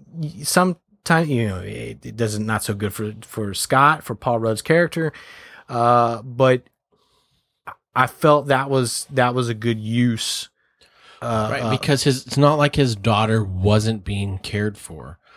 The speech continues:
Speaker 2: So you have the opportunity to get your shit together so that then you can be a part of her life. And that should be motivation for anybody. If you really wanna be a part of your kid's life and you've got the chance, do it. And I mean, and I,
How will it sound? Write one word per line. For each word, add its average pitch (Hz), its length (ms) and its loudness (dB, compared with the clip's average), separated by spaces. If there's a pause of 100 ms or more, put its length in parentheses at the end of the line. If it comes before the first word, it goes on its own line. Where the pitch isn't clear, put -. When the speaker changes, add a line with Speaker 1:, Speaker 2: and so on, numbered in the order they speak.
(140)
Speaker 2:
So - 220 -4
you 110 340 0
have 131 260 4
the 110 140 4
opportunity 117 560 0
to 98 140 -8
get 101 280 0
your 101 100 -2
shit - 340 0
together 92 840 -6 (280)
so - 180 -10
that 98 180 -2
then 101 180 0
you 101 120 0
can 101 160 -6
be 95 100 -6
a 92 60 -6
part 95 240 -2
of 95 80 -8
her 95 160 -4
life. 117 380 -10 (340)
And 135 200 2
that 156 140 4
should - 200 0
be 170 120 4
motivation 113 880 4
for 98 220 -2
anybody. 104 600 -4
If - 120 -10
you 214 80 4
really 170 380 4
wanna 139 220 2
be 117 100 0
a 104 60 0
part 120 260 0
of 110 60 0
your 101 120 0
kid's 101 320 -4
life 107 360 -4 (340)
and 101 320 0
you've 110 140 2
got 110 220 0
the 113 40 -16
chance, - 720 0 (200)
do 269 260 2
it. - 180 -6 (340)
And 170 80 -2
I 190 40 6
mean, 185 180 4
and 165 100 4
I, 160 220 2